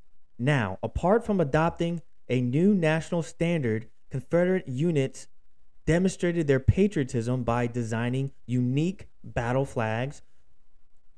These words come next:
for different military units. So every military unit had their own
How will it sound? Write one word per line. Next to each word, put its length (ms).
for 340
different 460
military 460
units. 300
So 80
every 520
military 480
unit 320
had 200
their 180
own 380